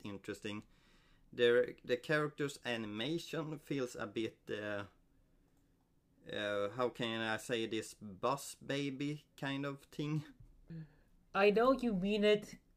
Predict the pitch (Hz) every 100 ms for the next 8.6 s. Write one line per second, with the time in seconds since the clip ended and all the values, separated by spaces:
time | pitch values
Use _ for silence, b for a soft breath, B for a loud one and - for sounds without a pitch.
0 | _ - 156 - - 170 160 147 151 113
1 | 117 - - - 139 160 - - 190 202
2 | 190 - 165 151 147 135 117 110 - 95
3 | 101 - - - 185 - _ - - -
4 | - _ _ - 110 110 107 107 104 113
5 | 113 123 - 131 117 113 - 113 120 120
6 | 117 117 - 123 - - 98 104 104 -
7 | 107 107 107 107 107 98 - 95 104 95
8 | 98 98 95 95 - -